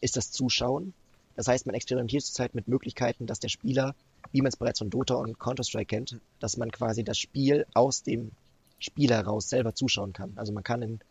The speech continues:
Speaker 1: Counter-Strike oder in Dota kann man die Pro-Games live sehen von seinem Rechner aus, ohne auf Twitch zu gehen oder so weiter.
Speaker 2: Mhm.
Speaker 1: Und kann dann quasi selber sein eigener Spectator sein und die Teams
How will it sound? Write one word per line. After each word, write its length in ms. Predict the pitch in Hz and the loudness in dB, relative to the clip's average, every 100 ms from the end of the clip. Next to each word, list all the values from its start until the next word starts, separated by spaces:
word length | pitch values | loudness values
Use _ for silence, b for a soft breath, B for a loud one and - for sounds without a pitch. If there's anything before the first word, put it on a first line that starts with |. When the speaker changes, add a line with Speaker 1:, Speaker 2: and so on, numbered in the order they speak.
| _ _ _ | _ _ _
Speaker 1:
Counter-Strike 480 | - 127 - 156 156 | 0 0 2 0 2
oder 120 | 120 | 0
in 100 | 113 | 0
Dota 300 | 127 135 143 | 0 0 0
kann 220 | - 120 | 0 0
man 300 | 127 123 123 - | 0 0 -4 -6
die 120 | 107 - | -6 -6
Pro-Games 840 | - 117 135 135 147 147 156 - - _ _ _ _ - | 0 2 4 4 4 2 -4 -10 -14 _ _ _ _ -6
live 400 | 113 120 135 127 - - | 4 8 8 4 -6 -6
sehen 380 | 104 131 127 | 2 4 4
von 260 | 101 117 117 | 0 -2 0
seinem 260 | 113 110 107 | -2 -2 -2
Rechner 300 | 120 - 113 | -2 -2 -2
aus, 160 | 107 | -2
ohne 180 | 123 120 | 0 0
auf 140 | 120 | -2
Twitch 260 | - 135 - | -2 -2 -2
zu 100 | - | -6
gehen 140 | 113 107 | -4 -4
oder 100 | 104 | -4
so 80 | - | -4
weiter. 140 | 120 | -4
Speaker 2:
Mhm. 240 | 113 110 - | -6 -8 -8
Speaker 1:
Und 100 | 113 | 0
kann 180 | 127 127 | 2 2
dann 80 | 127 | 0
quasi 300 | - 120 117 | 0 2 4
selber 320 | 120 135 120 | 6 6 4
sein 100 | 110 | 0
eigener 240 | - 120 | 0 0
Spectator 400 | 107 - - 120 | -2 -2 0 0
sein 160 | 110 98 | 0 -4
und 140 | 95 | -6
die 80 | - | -6
Teams 480 | - 135 127 - - | -2 -2 -2 -4 -10